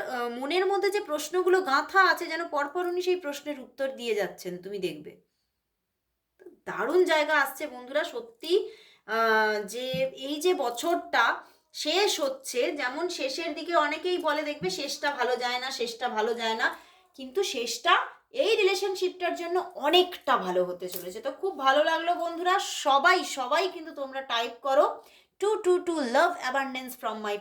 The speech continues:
partner।" আজকে কিন্তু দারুণ এনার্জি, সে তোমাকে ভীষণ ভালোবাসছে আর কল আসছেই। তো অবশ্যই সে ম্যানিফেস্ট করছে, তুমিও ম্যানিফেস্ট করো তাকে। তো অবশ্যই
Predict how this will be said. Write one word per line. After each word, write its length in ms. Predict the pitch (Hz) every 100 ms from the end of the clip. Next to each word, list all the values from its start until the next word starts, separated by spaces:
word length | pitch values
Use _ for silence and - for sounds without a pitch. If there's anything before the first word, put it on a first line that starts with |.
| 190
partner।" 440 | 180 175 180 190
আজকে 260 | 202 - 269
কিন্তু 320 | 285 294 370
দারুণ 540 | 190 214 180 254 302
এনার্জি, 540 | 269 262 262 320 359 - - -
সে 200 | - 277
তোমাকে 480 | 269 262 262 269 294
ভীষণ 600 | 196 - 262 269 339 339
ভালোবাসছে 640 | 285 269 269 269 269 294
আর 160 | 262 226 220 -
কল 320 | 240 277 269 -
আসছেই। 680 | 208 - - 220 185 180 -
তো 280 | 294 453 -
অবশ্যই 640 | 214 247 294 - 359 427 - - _ _ -
সে 340 | - 302 349
ম্যানিফেস্ট 540 | 320 311 - 320 -
করছে, 600 | - 294 294 330 294 - - -
তুমিও 340 | 285 277 247
ম্যানিফেস্ট 560 | 196 180 180 180 180 -
করো 240 | 180 175
তাকে। 360 | 165 165 180 185 _ _ _
তো 140 | 196 -
অবশ্যই 840 | 196 208 269 320 - 359 339 247